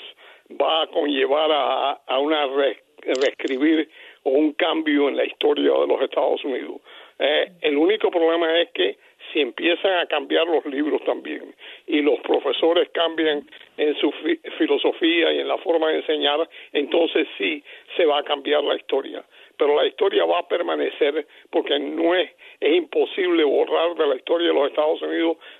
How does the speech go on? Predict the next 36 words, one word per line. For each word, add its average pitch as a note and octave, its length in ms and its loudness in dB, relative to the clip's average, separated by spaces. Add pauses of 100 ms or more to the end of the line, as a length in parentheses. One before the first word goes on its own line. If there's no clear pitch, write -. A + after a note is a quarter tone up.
la C3+ 180 0
guerra D3 400 2
civil, E3 500 -2 (300)
eh, C3+ 360 2
los D3+ 120 2
problemas D#3 380 0
que D#3+ 100 -6
han D#3 80 -2
habido D3 460 2 (280)
en, C#3+ 540 -2
en - 160 -4
el D3 200 -2
campo D#3 300 0
racial. D#3+ 680 0 (240)
O - 80 -12
sea, E3+ 260 0
eso G#3 340 0 (140)
todo F#3 400 2 (340)
está, - 460 -4 (160)
está - 360 -2
ca-, - 340 -4
caminando D#3+ 720 -2
y G3 120 -6
va E3+ 160 2
a E3 40 -6
caminar E3 580 0 (280)
en D#3 160 2
la D3 80 4
historia F3+ 480 0
y F3+ 100 0
va D3+ 400 0
a, - 640 -8 (1300)
a G3 120 -2
mejorarse, E3 800 0
yo C3+ 140 -4
creo, D#3 240 4